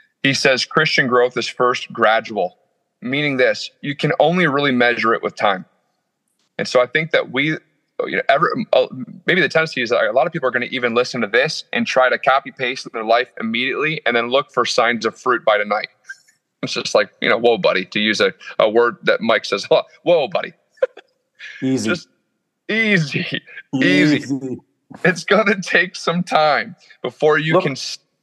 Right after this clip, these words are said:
Speaker 2: look five years ago. If you've been a Christian five years, that's your frame of reference. See if there's
Speaker 1: Exactly.
Speaker 2: been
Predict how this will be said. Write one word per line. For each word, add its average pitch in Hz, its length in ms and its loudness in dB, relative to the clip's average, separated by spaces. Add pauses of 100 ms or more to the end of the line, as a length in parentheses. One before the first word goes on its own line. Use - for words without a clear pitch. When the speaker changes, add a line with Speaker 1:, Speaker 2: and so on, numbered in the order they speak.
(460)
Speaker 2:
look 180 200 0
five 175 320 2
years 175 200 2
ago. 117 180 2
If 98 100 -6
you've 151 100 0
been 175 100 2
a 175 60 0
Christian 170 400 -2
five 147 300 2
years, 131 360 -2
that's 147 360 2
your 151 100 2
frame 147 260 2
of 123 120 2
reference. 113 480 -2 (200)
See - 280 0
if - 60 2
there's 110 220 2
Speaker 1:
Exactly. 143 280 2
Speaker 2:
been - 60 -8